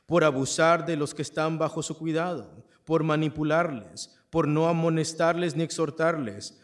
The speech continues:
por no predicar la totalidad del evangelio por miedo a las críticas y por dar un mal testimonio ante los creyentes y corromper a los demás,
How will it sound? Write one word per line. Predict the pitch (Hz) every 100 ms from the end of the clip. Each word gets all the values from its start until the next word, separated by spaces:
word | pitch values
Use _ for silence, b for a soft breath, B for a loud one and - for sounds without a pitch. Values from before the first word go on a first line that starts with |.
| b
por | 170 160
no | 175
predicar | 175 160 151 143 170 165
la | 156
totalidad | 147 156 143 143 151 156
del | 156
evangelio | 147 143 135 170 185 139 107 98
por | 127
miedo | 127 143 147
a |
las | 139 -
críticas | 165 180 170 - 104 110 - B B
y |
por | 143 151
dar | 143 170
un | 175
mal | 156 160 160
testimonio | 156 - 139 139 165 175
ante | 135 127
los | 123 -
creyentes | 127 120 160 180 170 120 - -
y | 139
corromper | 151 143 127 110 135 139
a |
los | 127 113
demás, | 110 143 147 101 - -